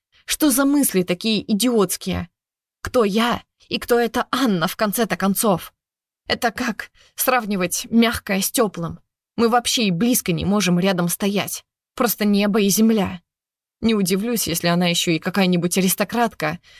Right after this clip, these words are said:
в нацатом поколении. А я со своими рабоче-крестьянскими корнями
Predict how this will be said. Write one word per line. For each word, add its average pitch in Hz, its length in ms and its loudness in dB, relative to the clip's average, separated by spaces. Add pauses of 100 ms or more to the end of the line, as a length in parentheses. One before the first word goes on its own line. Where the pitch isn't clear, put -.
(100)
в 196 140 0
нацатом 214 800 0 (320)
поколении. 185 640 0 (1080)
А 233 100 -4
я 254 240 -2
со 214 140 -4
своими 202 420 0
рабоче-крестьянскими 190 1080 0
корнями 214 600 0